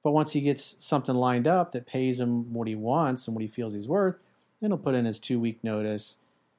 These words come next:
and leave. And that's where the difference is, like, I had a phone session recently with a client, and he went through some mental health issues. And it wasn't until his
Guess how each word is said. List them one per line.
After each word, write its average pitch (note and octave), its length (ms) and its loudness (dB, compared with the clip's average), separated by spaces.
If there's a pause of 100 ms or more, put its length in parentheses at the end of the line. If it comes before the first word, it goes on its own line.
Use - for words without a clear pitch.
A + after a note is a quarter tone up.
(200)
and G#2+ 180 -4
leave. A2 380 0
And G#2+ 100 -4
that's B2 280 -4
where A2 520 2 (800)
the A#2+ 100 -6
difference B2+ 520 0
is, G#2+ 200 -2
like, A2 140 -2
I A#2 100 0
had B2 180 4
a G#2+ 240 0
phone A#2+ 260 2
session A#2 380 -2
recently A2+ 600 -2
with A2 140 -4
a A2 60 -4
client, C3 600 2
and A2 400 -2
he A#2+ 140 0
went A#2+ 240 -2
through A#2+ 180 0
some A#2 200 -4
mental A#2 200 0
health F#3 320 2
issues. - 640 -8 (720)
And A2+ 420 0
it B2 120 2
wasn't C3 360 4
until A#2+ 460 2
his A#2 240 0